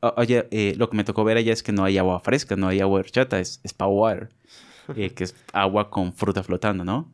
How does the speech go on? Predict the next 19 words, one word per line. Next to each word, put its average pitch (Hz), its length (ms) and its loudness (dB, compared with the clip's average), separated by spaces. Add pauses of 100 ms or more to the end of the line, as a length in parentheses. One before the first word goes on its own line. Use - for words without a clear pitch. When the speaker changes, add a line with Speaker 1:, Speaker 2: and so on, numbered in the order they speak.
Speaker 2:
Ya. 131 180 -12
Speaker 1:
Y, 90 440 -4
Speaker 2:
Como 135 240 -8
Speaker 1:
eh, 107 40 0
Speaker 2:
infusión. 131 560 -8 (160)
Speaker 1:
sí, 110 220 0
¿cómo 117 200 0
llegas 120 220 2
a 123 80 2
ese 120 160 -2
concepto 107 680 0
en 90 540 -4
la 104 100 -2
Michoacana? 107 540 -4
Es, 92 300 -10
eh, 90 420 -6
spa - 220 -4
water. 98 400 0 (760)
Entonces, 98 760 -2